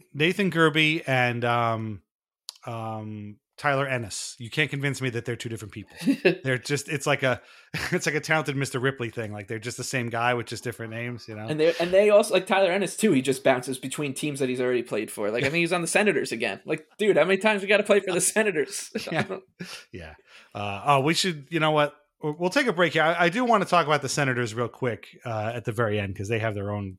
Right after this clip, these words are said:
Speaker 1: contract thing going on. Maybe it gets solved by the time we talk about this, but that's as good a spot as any. We'll take a break. We'll come back. We'll talk about what we're all in for this year, which is rooting for a team that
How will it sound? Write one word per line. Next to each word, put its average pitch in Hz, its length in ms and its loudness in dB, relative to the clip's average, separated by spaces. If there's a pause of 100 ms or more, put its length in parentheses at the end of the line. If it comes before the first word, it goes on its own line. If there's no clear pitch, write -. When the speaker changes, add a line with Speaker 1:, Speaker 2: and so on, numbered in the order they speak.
(100)
Speaker 1:
contract 110 560 -8 (440)
thing 143 200 2
going 127 240 0
on. 123 100 0
Maybe 165 180 4
it 151 80 0
gets 156 200 2
solved 139 320 4
by 135 160 4
the 123 40 -6
time 131 200 2
we 120 100 -6
talk 113 220 -4
about 101 200 -12
this, 101 160 -14
but 113 280 -8 (320)
that's 151 100 -8
as 143 140 -10
good 143 100 -2
a 131 60 -2
spot 127 280 2
as 117 140 -4
any. 120 120 -2
We'll 123 120 -6
take 180 160 2
a 170 60 -2
break. 147 260 2
We'll 131 80 -6
come 143 240 -2
back. 123 380 -2 (580)
We'll 110 60 -18
talk 135 220 -2
about 160 360 4 (160)
what 131 200 -4
we're 143 100 2
all 156 140 6
in 196 100 2
for 151 240 4
this 135 220 0
year, 135 180 0
which 131 220 -4
is 117 320 -6
rooting 135 240 0
for 160 120 0
a 151 60 0
team 160 440 2
that 123 280 2